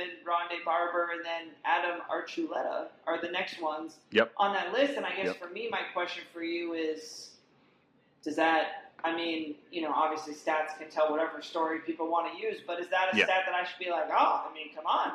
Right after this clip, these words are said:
Speaker 1: come on, Rob, what are you talking
Speaker 2: I
Speaker 1: about?"
Speaker 2: <laughs> I think that just goes even, it proves my point even more that he's an in-box safety.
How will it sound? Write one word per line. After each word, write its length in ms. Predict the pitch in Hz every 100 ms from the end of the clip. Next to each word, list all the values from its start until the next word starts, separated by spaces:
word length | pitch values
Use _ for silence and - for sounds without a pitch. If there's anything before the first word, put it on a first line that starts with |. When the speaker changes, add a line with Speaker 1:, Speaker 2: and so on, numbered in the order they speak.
| - - -
Speaker 1:
come 120 | 185
on, 220 | 311 359
Rob, 260 | 196 233 262
what 80 | 269
are 60 | 285
you 60 |
talking 260 | 320 392 -
Speaker 2:
I 60 |
Speaker 1:
about?" 200 | - - - - _ -
Speaker 2:
<laughs> 1000 | 208 - - 87 - - - - - -
I 80 | 117
think 240 | 147 135
that 140 | 143 131
just 260 | 135 - - _
goes 360 | 127 123 120 -
even, 420 | 120 117 104 101 - -
it 220 | 117 -
proves 220 | 123 107
my 140 | 104
point 280 | 98 110 107
even 200 | 101 95
more 220 | 92 107 104
that 80 |
he's 140 | 90 80
an 80 | 85
in-box 400 | 80 78 73 -
safety. 380 | 80 - 82